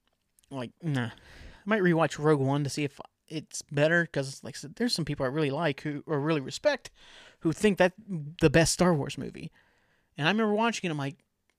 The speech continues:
"It's good. It's, it's good." It's not as good as Empire. I mean, I'd probably put it on the same level as, uh, whatchamacallit? Um,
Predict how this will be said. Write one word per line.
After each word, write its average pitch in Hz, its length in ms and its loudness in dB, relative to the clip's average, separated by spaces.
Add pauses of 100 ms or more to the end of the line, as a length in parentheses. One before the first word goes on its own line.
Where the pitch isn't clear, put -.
(240)
"It's 269 140 -6
good. 269 360 4 (100)
It's, - 420 -10 (840)
it's 202 160 -2
good." 180 220 -4
It's - 1400 -20
not 180 180 -2
as 139 120 -8
good 151 120 -4
as 131 100 -6
Empire. 160 440 -4 (360)
I 190 60 -8
mean, 156 140 -2
I'd 143 160 -6
probably 196 200 0
put 175 140 -4
it - 20 0
on 165 60 -2
the 156 60 -4
same 160 560 -4
level 160 320 2
as, 143 220 -2
uh, 135 300 0 (1120)
whatchamacallit? 135 600 -6 (320)
Um, 143 500 0